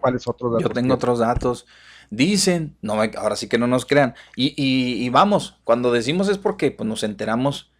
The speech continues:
Speaker 2: este, por ahí de gente que, que está, eh,
Speaker 1: Pegada
Speaker 2: muy
Speaker 1: a
Speaker 2: pegada
Speaker 1: ellos.
Speaker 2: a ese, a ese, a esos asuntos, ¿no? Dicen, don Mario,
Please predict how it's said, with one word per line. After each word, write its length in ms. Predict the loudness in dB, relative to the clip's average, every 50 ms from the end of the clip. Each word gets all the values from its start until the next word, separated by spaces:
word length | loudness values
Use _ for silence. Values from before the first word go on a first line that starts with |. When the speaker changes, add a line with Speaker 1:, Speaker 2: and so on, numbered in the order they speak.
| _ _ _ _ _ _
Speaker 2:
este, 680 | -8 -8 -8 -6 -4 -2 0 0 0 -2 -4 -8 -12 _ _ _ _ _ _ _ _
por 160 | 2 4 4
ahí 300 | 4 2 -2 -2 0 0
de 160 | 0 -2 -2 -2
gente 360 | -2 -4 -4 -4 -4 -6 -6
que, 380 | -4 -4 -6 -6 -6 -8 -12 _ _ _ _ -2
que 100 | -2 -2
está, 720 | -2 0 0 0 2 2 4 4 4 4 4 2 0 -4 -8 _ _ _ _ _ _ -8
eh, 60 | -6
Speaker 1:
Pegada 440 | -2 0 0 0 0 -2 -4 -4 -4 -2
Speaker 2:
muy 200 | 0 2 2 2
Speaker 1:
a 80 | 4
Speaker 2:
pegada 460 | 2 2 4 4 4 6 6 6 4 2
Speaker 1:
ellos. 40 | 0
Speaker 2:
a 40 |
ese, 340 | -2 -4 -2 -2 0 0 0
a 60 | -2
ese, 160 | -4 -4 -4 -4
a 80 | -4
esos 240 | -4 -4 -4 -2 0
asuntos, 540 | 0 2 4 6 6 6 4 4 0 -2 0
¿no? 320 | 0 0 0 0 -2 -4 -14 -20 -20 -20 -20 -20 _
Dicen, 500 | -4 2 4 6 6 6 4 2 2 0 2
don 100 | 2 2
Mario, 240 | 2 0 0 -2